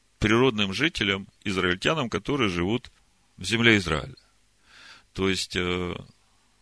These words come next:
если ты живёшь у полярного круга, то не чувствуй себя виноватым, что ты ночью не можешь спать, э, в шалаше под открытым небом,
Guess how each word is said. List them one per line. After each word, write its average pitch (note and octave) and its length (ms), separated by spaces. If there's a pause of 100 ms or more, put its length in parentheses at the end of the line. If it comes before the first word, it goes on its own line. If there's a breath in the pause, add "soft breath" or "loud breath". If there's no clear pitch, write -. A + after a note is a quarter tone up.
(320)
если G#2+ 280
ты G#2+ 120
живёшь G#2 460 (320)
у F#2 260
полярного F#2 540
круга, D#3 400 (400)
то A2+ 440
не A#2 160
чувствуй E3+ 360
себя B2 280
виноватым, A2 720 (1200)
что G2+ 240
ты G2+ 460 (120)
ночью G#2 460
не F#2 80
можешь G2 380
спать, - 440
э, - 60
в D2+ 400 (560 loud breath)
шалаше C#3 720 (360 loud breath)
под F#2 160
открытым F#2+ 460
небом, A2+ 460